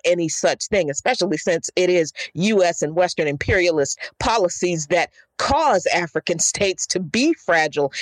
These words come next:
in the first place. No, what they want is complete obeisance to the U S war machine. And his being an African American, that's Gregory Meeks, I mean,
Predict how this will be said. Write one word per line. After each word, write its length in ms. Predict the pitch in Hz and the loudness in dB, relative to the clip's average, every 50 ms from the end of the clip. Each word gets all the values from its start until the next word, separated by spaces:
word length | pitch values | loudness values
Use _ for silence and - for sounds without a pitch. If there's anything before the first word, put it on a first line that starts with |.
| - - - | -10 -6 -2
in 140 | 214 214 202 | -2 -2 0
the 120 | 165 147 _ - | -2 -4 _ 2
first 300 | 320 370 370 - - - | 2 2 2 2 -2 -2
place. 280 | - 180 160 143 - | 2 2 2 2 2
No, 240 | 208 220 226 226 226 | 2 2 4 4 4
what 240 | 214 - - 359 - | 4 2 0 0 0
they 160 | 359 311 285 | 2 2 2
want 400 | 247 202 247 311 330 262 220 - - | 2 2 4 4 4 4 2 0 0
is 160 | - 180 175 | -2 -2 -2
complete 640 | - - - 170 170 - - - 370 381 359 - - - | -2 -4 -4 -6 -4 -4 -2 0 2 2 2 0 -2 -2
obeisance 720 | 202 190 175 175 - 320 320 311 302 - - 214 196 - - | -2 -2 -2 -2 -2 0 0 0 0 0 0 -2 0 -2 -4
to 120 | - - 226 | 0 0 0
the 160 | 175 175 175 190 | 2 0 0 0
U 200 | 262 277 240 208 | 2 4 4 4
S 220 | 190 185 - - - - - - - - | 4 2 0 -4 -18 -18 -18 -16 -8 -2
war 320 | 156 175 226 269 285 277 | 2 4 6 6 6 4
machine. 580 | 233 196 175 - - - 151 151 147 143 143 147 - - - - - - | 4 2 2 2 0 0 0 0 0 0 -2 -2 -6 -8 -10 -10 -6 -2
And 220 | 190 190 180 180 | 0 2 2 2
his 380 | 196 - - - 415 480 - - | 2 0 2 2 2 0 0 0
being 400 | 269 330 359 370 359 330 294 240 | 0 0 2 2 2 0 0 0
an 120 | 214 180 175 - | 0 0 0 0
African 440 | 240 262 285 - 262 254 - 233 196 | 0 0 0 0 -2 -2 0 2 0
American, 560 | 180 196 233 254 269 269 277 - 311 233 208 | 2 2 4 4 4 2 2 2 2 2 2
that's 240 | 196 202 202 - 170 | 2 0 0 -2 -4
Gregory 520 | 151 - 214 208 175 156 175 165 160 160 | 0 2 2 2 2 2 0 2 2 2
Meeks, 360 | 185 247 359 349 - - - | 2 4 2 2 0 0 0
I 160 | 190 170 165 | 0 0 0
mean, 320 | 156 156 160 156 156 156 | 0 0 0 0 0 -2